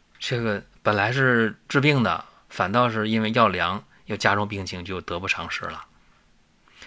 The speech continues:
那么秋冬季节，我跟大家讲啊，这个肚脐儿啊，因为它皮下呀没有脂肪，很容易啊受凉受寒，所以秋冬季节这个腹部啊、肚脐儿啊，一定要注意保暖。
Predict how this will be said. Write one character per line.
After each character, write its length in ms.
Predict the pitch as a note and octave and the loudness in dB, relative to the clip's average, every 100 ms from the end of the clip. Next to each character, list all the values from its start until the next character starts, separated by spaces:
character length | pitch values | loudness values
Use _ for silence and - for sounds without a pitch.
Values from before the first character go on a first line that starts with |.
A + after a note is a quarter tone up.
| - - | -20 -8
那 80 | E3+ | -2
么 80 | F3 | 2
秋 340 | - - G#3+ | 4 6 6
冬 180 | F#3+ F3 | 6 6
季 200 | D#3+ B2 | 4 4
节， 100 | A#2 | 4
我 100 | A#2 | 4
跟 140 | G#2+ A#2 | 2 2
大 140 | G#2 | 2
家 160 | G#2 A2 | 2 -2
讲 260 | G#2+ E2+ | -2 -6
啊， 360 | E2 D#2+ E2+ - _ _ _ _ _ _ _ | -4 -8 -8 -10 _ _ _ _ _ _ _
这 120 | - | -4
个 60 | B2 | -2
肚 200 | A#2+ D3+ | 2 2
脐 200 | - - | 2 0
儿 160 | F2+ A2 | 4 6
啊， 120 | G2+ | 4
因 120 | A2 | 2
为 60 | A#2 | -4
它 40 | |
皮 320 | - - F#2+ A2 | -4 -6 -6 -4
下 320 | D#3+ C3+ F#2+ | 2 4 2
呀 60 | |
没 100 | F2+ | 0
有 100 | A2 | -4
脂 140 | F2+ A2+ | -4 -6
肪， 320 | G#2+ E2 E2+ G2 - _ - - - - | -4 -6 -6 -14 -20 _ -20 -20 -20 -10
很 360 | - - A#2 | -2 8 8
容 360 | G#2 G2+ F#2+ A2 | 8 2 0 2
易 220 | F3+ D#3+ | 4 6
啊 240 | G#2+ E2 - _ _ | 4 4 -4 _ _
受 260 | - - G#2+ | -6 -2 0
凉 260 | F2+ D#2+ | -2 -6
受 180 | G2 F#2+ | -6 -6
寒， 280 | F2 F2+ D#2 - _ _ _ _ _ _ - | -6 -8 -8 -16 _ _ _ _ _ _ -10
所 120 | - | -6
以 40 | |
秋 240 | G#2+ - B2+ | -2 0 0
冬 140 | B2 | 0
季 160 | A#2+ A2+ | 0 0
节 160 | F#2+ | -2
这 120 | G2+ G#2+ | -2 -2
个 200 | G#2 - | -2 -2
腹 280 | - - F#2+ | -4 -4 -6
部 220 | F#2 C3 | -4 -2
啊、 100 | F#2+ | -2
肚 180 | - B2 | -2 -4
脐 160 | - | -2
儿 100 | F#2+ | 0
啊， 40 | G2 | 0
一 100 | F#2+ | -2
定 120 | B2 | -4
要 60 | G#2+ | -4
注 120 | G#2+ | -4
意 80 | F#2+ | -4
保 160 | F2+ | -4
暖。 220 | G2+ G2 | -4 -8